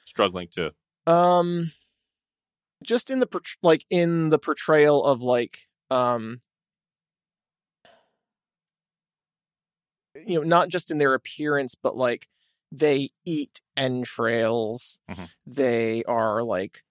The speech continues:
Speaker 2: hyper violent.
Speaker 1: Mm-hmm.
Speaker 2: Um, and, uh, they're murderers. Like, is
Speaker 1: Mm-hmm.
Speaker 2: it, it, it, does it cross a line of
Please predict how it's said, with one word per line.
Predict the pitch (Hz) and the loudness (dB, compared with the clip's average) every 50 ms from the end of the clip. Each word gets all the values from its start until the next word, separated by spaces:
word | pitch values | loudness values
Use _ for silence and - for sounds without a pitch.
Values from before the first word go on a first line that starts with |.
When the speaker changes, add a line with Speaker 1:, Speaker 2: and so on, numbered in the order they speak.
| _ _ _ _ _ | _ _ _ _ _
Speaker 2:
hyper | - - - 143 143 135 - 135 123 | -14 -4 0 0 0 0 0 -2 -2
violent. | 117 113 110 - 147 123 113 117 117 113 110 113 107 107 101 - - - - - - - - | -2 -6 -4 0 0 0 2 0 -2 -2 -4 -4 -4 -6 -8 -10 -14 -14 -14 -16 -16 -18 -16
Speaker 1:
Mm-hmm. | 90 90 87 85 - _ _ _ _ - 135 | -16 -14 -16 -16 -18 _ _ _ _ 0 0
Speaker 2:
Um, | 120 117 113 110 107 104 104 110 107 90 - - _ - | 2 2 0 -2 -2 -4 -6 -6 -8 -10 -14 -14 _ -6
and, | 127 120 113 110 110 107 98 104 - - - | -4 -4 -2 -2 -4 -6 -8 -10 -14 -14 -14
uh, | 101 90 76 - | -12 -12 -12 -10
they're | 123 127 120 107 107 | -6 -4 -4 -4 -4
murderers. | 110 113 120 123 127 127 123 120 117 120 117 117 113 113 110 110 110 107 101 104 110 110 - | -4 -4 -4 -4 -2 -2 0 0 0 0 -2 -2 -2 -4 -4 -4 -4 -4 -6 -6 -8 -8 -6
Like, | 123 127 117 - | -6 -6 -4 -4
is | - 143 131 | -6 -4 -2
Speaker 1:
Mm-hmm. | 160 | -2
Speaker 2:
it, | 170 - - _ _ _ _ | -4 -4 -6 _ _ _ _
it, | - 110 - - | -12 -12 -12 -12
it, | - 95 - - _ _ 156 151 | -16 -20 -20 -20 _ _ -14 -4
does | - 165 160 - | -4 -2 -2 -2
it | - - | -4 -6
cross | - - - 185 175 180 175 - - | -10 -4 2 4 6 6 6 4 2
a | 180 | 0
line | 160 151 156 147 139 139 139 139 135 135 131 | 4 6 6 6 6 6 4 2 0 -2 -2
of | - - 117 117 113 117 113 110 113 120 | -2 0 0 0 2 0 0 -2 -6 -12